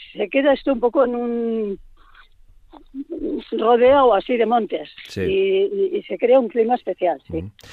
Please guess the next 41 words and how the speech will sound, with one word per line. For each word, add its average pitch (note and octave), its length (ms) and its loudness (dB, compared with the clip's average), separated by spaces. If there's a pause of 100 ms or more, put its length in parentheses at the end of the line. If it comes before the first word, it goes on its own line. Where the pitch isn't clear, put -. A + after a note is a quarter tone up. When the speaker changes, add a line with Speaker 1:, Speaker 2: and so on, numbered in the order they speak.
(180)
Speaker 2:
Sobre G2 240 -2
todo A2+ 120 0
especial A#2 380 -2
por A#2 120 -2
el F#2+ 80 -2
tema A#2 220 -2
de A2+ 60 0
las, G2 260 -6
de F#2+ 100 -6
las F#2+ 160 -6
heladas, G#2+ 280 0
¿no? B2 100 -4
Porque G2 180 -8
en G#2+ 60 -4
esa A2 140 -6
zona, A#2+ 320 -4
bueno, A#2+ 340 -6
cuando A2+ 220 -8
pega, B2 240 -4
pega, C3 280 0
¿no? C3+ 220 -6 (1000)
Speaker 1:
Eh, G#3+ 480 -6 (160)
sí, D#4 180 0 (100)
pero A#3 240 2
no C4 140 -2
te D4+ 120 -4
creas, D4 400 0
eh, A#3+ 520 4
está A#3+ 200 2
bastante D4 340 2
arropado. C4+ 480 2
Speaker 2:
Por A2 160 0
eso. G2 280 -4 (120)
Ujú. G#2 260 -4 (240)
Speaker 1:
Sí, B3+ 300 -2 (200)
sí, A#3 260 -4 (220)
Speaker 2:
Eso G#2+ 60 -12
Speaker 1:
sí. G2 60 -4
Speaker 2:
es - 20 -4
lo F2+ 120 -4
bueno. D2+ 180 -8